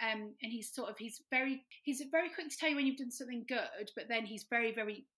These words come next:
honest. And I think I'm at an age now where I don't mind if someone's brutally honest with me. It's like, I need it. Um, I turned thirty-two in December, and it's like, "Right, just be brutal with me now, and I need to know."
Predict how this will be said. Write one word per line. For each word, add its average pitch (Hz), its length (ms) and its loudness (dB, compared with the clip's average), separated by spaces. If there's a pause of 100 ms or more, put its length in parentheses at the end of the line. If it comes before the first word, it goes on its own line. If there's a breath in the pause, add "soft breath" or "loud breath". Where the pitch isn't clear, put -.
(160)
honest. 180 640 -2 (340 loud breath)
And 233 140 2
I 269 40 2
think 269 300 2
I'm 240 80 0
at 247 140 2
an 240 80 2
age 233 240 0
now 233 280 4
where 190 220 0 (400)
I 214 40 -2
don't 220 280 0
mind 208 400 2
if 208 60 -4
someone's 190 300 -8
brutally 202 420 -4
honest 190 260 -6
with 185 140 -8
me. 208 100 2
It's 202 160 -2
like, 196 140 -6 (120)
I 202 60 -4
need 196 340 -4
it. 185 220 2 (720 loud breath)
Um, 220 180 0
I 214 80 -4
turned 226 360 -4
thirty-two 226 440 -2
in 208 100 -6
December, 208 460 -2
and 185 80 -4
it's - 160 -10
like, 190 200 -8
"Right, 180 320 -2 (180)
just - 300 -4 (800)
be 254 180 4
brutal 247 380 -2
with 190 160 -2
me 196 80 -2
now, 185 160 2
and 202 160 -2
I 214 40 0
need 220 200 -4 (100)
to 220 80 -4
know." 202 200 -4